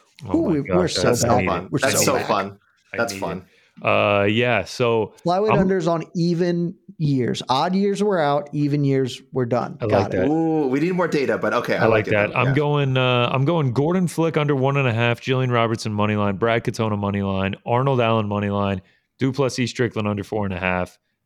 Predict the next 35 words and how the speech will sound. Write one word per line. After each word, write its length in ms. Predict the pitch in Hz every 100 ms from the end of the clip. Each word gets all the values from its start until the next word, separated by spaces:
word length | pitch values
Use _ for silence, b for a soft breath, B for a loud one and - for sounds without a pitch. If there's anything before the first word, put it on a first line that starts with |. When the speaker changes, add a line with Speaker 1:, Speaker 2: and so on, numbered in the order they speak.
| _
Speaker 1:
parlay 500 | - 127 120 117 110
Niagara 400 | 107 104 113 110
top 320 | - 107 104
team, 400 | 110 104 101 92 -
Jasmine 380 | - 110 101 104
Jasdavicius, 720 | 104 95 92 98 - 98 90
Mike 260 | - 98 92
Malott, 400 | 98 92 92 92 - _ _ -
and 160 | 98 101
then 140 | 98
a 300 | 95 92 85 _ _ _ _
prop 500 | - 139 120 117 -
parlay, 600 | 120 107 95 92 90 85 - _ _ _ _ _ -
Gordon 280 | 120 113
Flick 280 | 98 110 98
under 160 | 98 90
two 140 | -
and 80 | 95
a 20 | 90
half, 240 | 90 -
Linus 360 | 95 95 107 -
Patterson 440 | 98 95 90 95
under 180 | 90 87
two 200 | - 98
and 80 | 90
a 60 |
half, 300 | 87 90 -
Buena 240 | - 92 90
Silva 340 | - 110 98
Pennington 480 | 92 95 95 92 92 -
over 300 | 143 139 180 151
one 160 | 160
and 80 | 165
a 80 | 104
half, 320 | 92 90 87